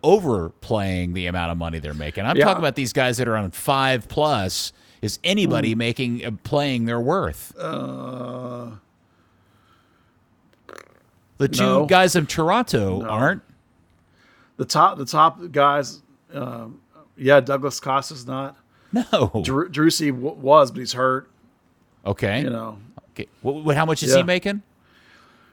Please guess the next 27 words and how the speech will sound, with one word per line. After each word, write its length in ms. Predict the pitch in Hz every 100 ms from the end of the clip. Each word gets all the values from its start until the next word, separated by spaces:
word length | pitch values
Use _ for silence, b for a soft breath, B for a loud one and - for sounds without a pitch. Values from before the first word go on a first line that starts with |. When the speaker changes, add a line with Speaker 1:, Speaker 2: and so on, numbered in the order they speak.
| _
Speaker 2:
Uh, 560 | - 135 135 131 131 131
let's 220 | 139 135
see. 240 | - 139 131
His 200 | 135 117
base 400 | 165 147 147 139
is 80 | 123
three 180 | 151
point 240 | 120 139 131
eight 300 | 135 135 -
six 340 | - 147 -
million 260 | 139 135 123
with 140 | 113
bonuses. 640 | 127 123 131 120 117 - - - _ -
Speaker 1:
Yeah. 280 | 107 117 101 _ _ _ _ _ _ _ -
Speaker 2:
I 40 | 139
mean, 240 | 143 123 - b
Inzaghi 400 | 123 - 143 147
in 140 | 139 131
Toronto, 600 | 139 131 135 135 135 123
no. 200 | 123 131
Shaqiri, 520 | 127 - 131 127 127 120
no. 340 | 117 120 117 _ b b b b b _ _ _
Chicharito, 680 | - 127 131 139 147 143 139 b b b b b b b _ _ _ _
your 140 | 113 113 -
miles 400 | 135 123 123 107
may 120 | 117
vary. 400 | 113 120 131